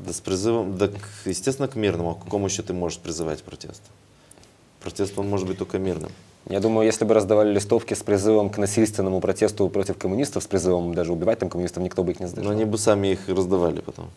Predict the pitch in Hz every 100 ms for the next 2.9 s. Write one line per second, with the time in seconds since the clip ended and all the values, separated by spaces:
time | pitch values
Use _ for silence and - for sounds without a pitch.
0 | _ 110 143 107 123 - - - - -
1 | 131 147 - 131 123 120 110 117 - 151
2 | 127 90 90 98 95 90 90 87 87